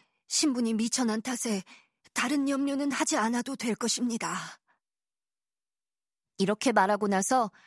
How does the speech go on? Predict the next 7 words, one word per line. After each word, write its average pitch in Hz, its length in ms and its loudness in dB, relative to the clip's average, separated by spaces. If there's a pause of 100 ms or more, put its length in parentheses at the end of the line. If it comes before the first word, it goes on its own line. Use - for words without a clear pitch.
(160)
관상 269 380 2
보는 285 260 2
여자가 208 500 2 (200)
무언가 180 340 0
주저하는 220 540 2
기색이 180 400 -4
역력했다. 180 720 -2